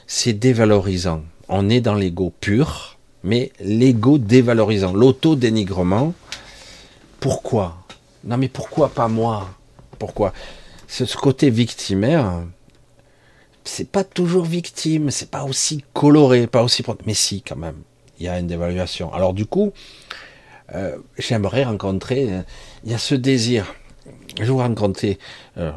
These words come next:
oh là, Michel, tu, toujours tu parles de toi, je dis, ouais, mais c'est, c'est la personne que je connais le mieux. Hein. Euh, pourquoi moi je rencontrais personne ? Pourquoi, euh, j'avais tant, euh,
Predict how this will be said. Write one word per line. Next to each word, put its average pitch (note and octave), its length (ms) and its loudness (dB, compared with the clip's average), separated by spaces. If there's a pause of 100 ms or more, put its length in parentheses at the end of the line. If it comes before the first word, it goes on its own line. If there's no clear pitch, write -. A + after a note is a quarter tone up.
oh - 180 -10
là, E2 200 -2
Michel, D#2+ 680 -6
tu, - 120 -20
toujours G2+ 260 -6
tu - 100 -16
parles E2 180 -6
de F2 100 -6
toi, F2+ 200 -8
je E2 100 -10
dis, C#2 120 -14
ouais, G2 180 -8
mais - 160 -12 (120)
c'est, - 260 -18
c'est - 320 -14
la - 80 -12
personne F#2+ 280 -8
que - 120 -6
je - 80 -10
connais E2+ 260 -8
le E2+ 60 -4
mieux. F2+ 220 -4 (720)
Hein. - 80 -12 (840)
Euh, E2+ 560 -2 (160)
pourquoi G#2+ 460 -4
moi F2+ 240 -2
je D#2+ 140 -12
rencontrais E2+ 520 -10
personne ? D#2+ 540 -8 (1500)
Pourquoi, A2+ 560 -4 (420)
euh, F2+ 240 -8 (200)
j'avais G#2 360 -6
tant, A2 380 -2
euh, E2+ 240 -6